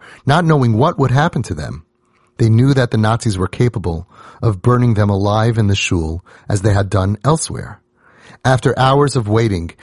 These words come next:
the Nazis, Yimach Shemam, burst into the shul with their top Jewish informant.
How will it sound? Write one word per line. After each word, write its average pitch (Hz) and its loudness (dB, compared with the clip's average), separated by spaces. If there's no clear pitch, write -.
the 113 0
Nazis, 120 0
Yimach 113 2
Shemam, 101 0
burst 165 2
into 123 -2
the 107 -2
shul 98 0
with 98 -4
their 101 -2
top - -2
Jewish 151 0
informant. 110 -2